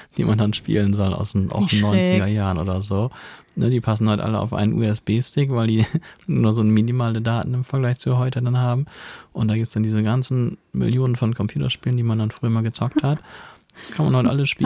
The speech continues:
Speaker 1: spielen.
Speaker 2: am P C spielen dann?
Speaker 1: Irgendwie ja.
Speaker 2: Ja, jetzt
Speaker 1: Pac-Man
Speaker 2: reizt,
Speaker 1: und so ein
Speaker 2: reizt dich
Speaker 1: Zeugs.
Speaker 2: das nicht? <laughs>
Speaker 1: Auch so ein bisschen Pac-Man zocken wäre mal wieder ganz witzig
Speaker 2: Ja,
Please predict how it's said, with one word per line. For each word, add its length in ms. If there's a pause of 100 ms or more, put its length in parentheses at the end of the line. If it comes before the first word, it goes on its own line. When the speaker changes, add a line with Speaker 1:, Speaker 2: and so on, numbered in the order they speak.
Speaker 1:
spielen. 80
Speaker 2:
am 80
P 160
C 240
spielen 380
dann? 220 (360)
Speaker 1:
Irgendwie 360
ja. 320 (1040)
Speaker 2:
Ja, 160
jetzt 140
Speaker 1:
Pac-Man 260
Speaker 2:
reizt, 160
Speaker 1:
und 160
so 40
ein 140
Speaker 2:
reizt 160
dich 80
Speaker 1:
Zeugs. 140
Speaker 2:
das 240
nicht? 340 (340)
<laughs> 340
Speaker 1:
Auch 120
so 100
ein 80
bisschen 240
Pac-Man 520
zocken 340
wäre 100
mal 360
wieder 180
ganz 240
witzig 380
Speaker 2:
Ja, 60